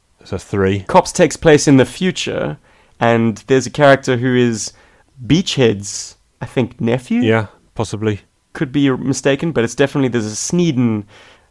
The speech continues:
Speaker 2: uh, in both, both continuities.
Speaker 1: Yep.
Speaker 2: Hmm.
Speaker 1: So we've got three there.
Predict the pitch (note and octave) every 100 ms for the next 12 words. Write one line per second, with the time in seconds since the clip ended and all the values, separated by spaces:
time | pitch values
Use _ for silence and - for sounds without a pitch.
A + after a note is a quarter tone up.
0 | - A#2 A2 A2 A#2+ A2+ G#2 A2+ G#2+ -
1 | - _ _ _ _ _ A#2+ - B2 G#2+
2 | A2+ A2 - - - - _ - F#2 _
3 | _ _ _ _ _ A#2+ A#2 G#2+ G2+ F#2
4 | F2+ G2+ F#2+ - A2 G2 E2+ F2 F2